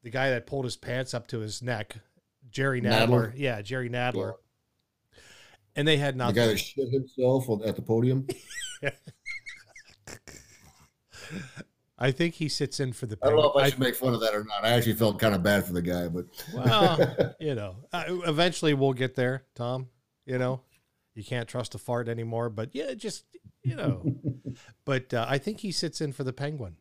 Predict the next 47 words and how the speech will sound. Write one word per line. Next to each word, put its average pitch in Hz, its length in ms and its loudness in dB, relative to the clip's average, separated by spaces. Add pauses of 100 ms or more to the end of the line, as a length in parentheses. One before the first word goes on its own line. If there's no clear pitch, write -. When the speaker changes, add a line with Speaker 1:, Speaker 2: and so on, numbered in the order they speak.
(100)
Speaker 1:
occasionally. 98 540 -10 (240)
I 110 80 -10
think 127 220 -8
he's 127 240 -4
the, 127 200 0
<laughs> - 800 -2
I 202 140 2 (260)
do. 190 200 6 (320)
I 208 100 8
think 139 280 -2
he's 135 240 0
the 147 100 -2
Penguin. 135 480 -2 (1300)
<laughs> - 100 -8 (800)
Speaker 2:
So 196 120 8
does 180 160 8
Twitter 277 320 4
actually 180 340 4
even 151 200 4
give 120 200 2
you 143 140 4
what 113 240 2
rule 98 300 0
you 95 180 -2
violated 117 640 0
when 110 140 0
they 104 120 2
do 110 180 0
that 110 320 2
kind 113 180 -2
of 107 80 0
stuff? 107 400 2
Uh, 92 220 2 (160)
I 113 80 2
know 135 240 6
for, 123 180 -8
you 120 320 -2
know, 104 80 2
I've 95 80 4
been 95 140 2
Speaker 1:
Yeah. 85 80 0
Speaker 2:
blocked 85 180 -2
off 82 200 -4
Facebook 80 340 -6
many 85 220 0
times, 82 480 -4
and, 82 180 -2